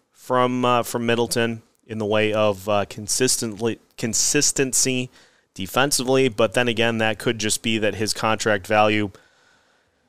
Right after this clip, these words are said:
is a little high for the type of player that he is. So positively, negatively, there are Wild players that are on both ends of the spectrum. Some are surprises, some are not.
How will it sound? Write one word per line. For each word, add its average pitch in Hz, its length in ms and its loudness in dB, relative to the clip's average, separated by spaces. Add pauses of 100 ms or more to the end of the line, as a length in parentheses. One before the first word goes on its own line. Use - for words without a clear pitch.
(160)
is 135 140 0
a 160 40 4
little 175 200 6
high 156 340 6
for 135 480 4
the 123 240 0
type 123 300 0
of 113 160 -8
player 113 380 2
that 104 260 -2
he 101 380 -8
is. 92 600 -4 (300)
So 123 540 4 (680)
positively, 156 920 4 (280)
negatively, 131 880 0 (180)
there 113 180 2
are 110 100 4
Wild 113 360 4
players 113 420 2
that 107 140 0
are 107 80 2
on 104 140 -2
both 113 320 0
ends 113 280 -4
of 98 80 -8
the 90 80 -6
spectrum. 117 640 0 (360)
Some 151 320 2
are 160 40 2
surprises, 127 920 2
some 101 260 -4
are 95 100 -4
not. 107 340 0